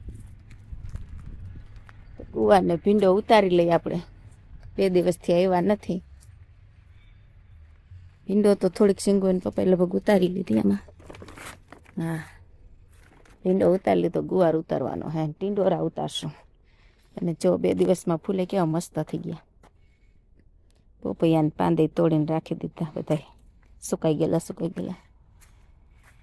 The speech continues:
જો વાદળા થઈ ગયા છે કાંટા, કોક કોક છાંટોય ખરે છે. એટલે નક્કી નહીં, લગભગ વરસાદ તો આવી જ જાહે. જો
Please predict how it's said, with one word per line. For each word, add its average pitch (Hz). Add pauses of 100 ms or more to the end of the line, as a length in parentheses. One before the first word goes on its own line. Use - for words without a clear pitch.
(1900)
જો 160 (840)
વાદળા 160
થઈ 175
ગયા 160
છે -
કાંટા, 160
કોક 175
કોક 160
છાંટોય 180
ખરે 214
છે. 175 (800)
એટલે 156
નક્કી 180
નહીં, 175
લગભગ 160
વરસાદ 170
તો -
આવી 160
જ -
જાહે. 156 (1500)
જો 160